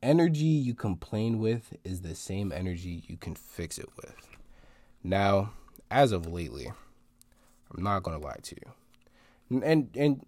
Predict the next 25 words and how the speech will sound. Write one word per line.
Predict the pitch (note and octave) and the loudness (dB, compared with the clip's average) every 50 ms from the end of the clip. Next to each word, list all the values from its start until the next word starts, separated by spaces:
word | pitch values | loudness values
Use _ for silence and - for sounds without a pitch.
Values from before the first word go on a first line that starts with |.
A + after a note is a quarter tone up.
| - | -4
I | B2+ B2+ C3+ | 2 4 4
am | C3+ C3 B2+ | 6 6 4
a | C3 | 2
guilty | A#2+ A2+ G#2 G2 - F#2+ | 2 0 -2 -2 -2 -6
party. | E2 E2+ D#2 D2 C#2 - - _ _ _ _ _ _ _ - - - - - - | -6 -6 -8 -8 -10 -12 -16 _ _ _ _ _ _ _ -20 -20 -20 -20 -16 -12
In | F2+ F#2 | -8 -6
all | F#2+ G#2 A2 | -4 -4 -6
fairness, | - - F#2 F#2 F2+ F#2 F#2 - - | -6 -8 -8 -8 -8 -8 -10 -10 -12
I | - E2+ E2+ F2 F2+ - - - | -14 -12 -10 -10 -10 -12 -12 -12
am | D2+ E2 D#2+ D2+ D#2 F2+ A2+ - - - - _ - - | -12 -10 -10 -10 -10 -10 -12 -14 -16 -20 -20 _ -16 -16
a | F#2 | -16
guilty | F#2 - E2 D#2 D2+ - - E2+ D#2+ | -14 -12 -12 -12 -12 -12 -14 -16 -14
party. | - - F2+ F2 - - - - | -12 -12 -12 -12 -12 -14 -16 -16
I | - - A#2 C#3 | -14 -10 -8 -8
am | C#3 C#3 C3 B2+ | -6 -6 -8 -8
a | |
part | A#2 - A#2 A#2+ A#2+ G#2+ - - | -8 -8 -8 -8 -8 -8 -10 -12
of | - G2 F#2+ | -14 -14 -10
this | G2 G2+ G2 F#2 | -8 -8 -8 -8
group. | F#2+ A2 B2 A2+ - - - _ _ _ - - _ _ _ _ _ - - | -8 -8 -8 -8 -8 -10 -20 _ _ _ -20 -20 _ _ _ _ _ -12 -4
I | G2+ G#2 A2+ A#2 | -2 0 0 2
do | G#2 A2 G#2+ G#2+ | 2 2 0 0
complain | G#2 - G#2 - - - E2+ D#2+ D#2 D#2+ F#2 G#2 - - _ - _ - - | 0 -2 -2 -2 -2 -6 -6 -6 -6 -8 -10 -12 -16 -20 _ -20 _ -12 -12
a | G2 - | -10 -10
lot. | G#2 A#2 C#3+ - - - | -8 -10 -10 -12 -14 -18